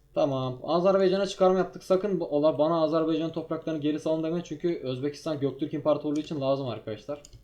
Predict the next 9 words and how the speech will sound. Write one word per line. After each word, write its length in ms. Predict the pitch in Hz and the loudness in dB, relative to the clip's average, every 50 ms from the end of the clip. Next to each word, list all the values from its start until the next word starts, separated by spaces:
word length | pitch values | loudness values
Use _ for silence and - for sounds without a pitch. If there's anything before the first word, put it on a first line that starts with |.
| - - - _ _ _ _ - | -20 -20 -20 _ _ _ _ -12
Azerbaycan'dan 760 | 113 113 113 120 127 123 123 131 127 123 131 127 131 135 127 123 | -10 -8 -4 -4 -2 -2 -2 -2 -2 -4 -4 -4 -6 -6 -6 -4
geldim. 360 | 123 123 120 117 127 131 - - | -4 -4 -4 -6 -8 -10 -14 -16
Selamlar. 500 | _ - 120 113 117 117 117 117 113 110 - | _ -14 -12 -10 -10 -10 -8 -8 -10 -10 -8
Azerbaycan'dan 680 | 110 113 110 123 120 120 120 120 120 123 123 127 127 | -10 -8 -6 -6 -4 -4 -4 -4 -4 -4 -4 -6 -6
selamlar. 680 | 123 - 123 113 120 120 120 117 110 - - - - - - _ - - - - _ _ _ | -8 -8 -8 -8 -6 -6 -6 -6 -8 -10 -12 -20 -20 -20 -20 _ -20 -20 -20 -20 _ _ _
Hadi 160 | - 113 117 | -12 -10 -8
ga-, 200 | 117 110 120 - - _ _ _ _ _ _ _ _ - | -8 -8 -10 -12 -14 _ _ _ _ _ _ _ _ -16
ya 100 | - 107 | -14 -10
abi. 280 | 107 107 110 107 107 | -8 -8 -6 -6 -8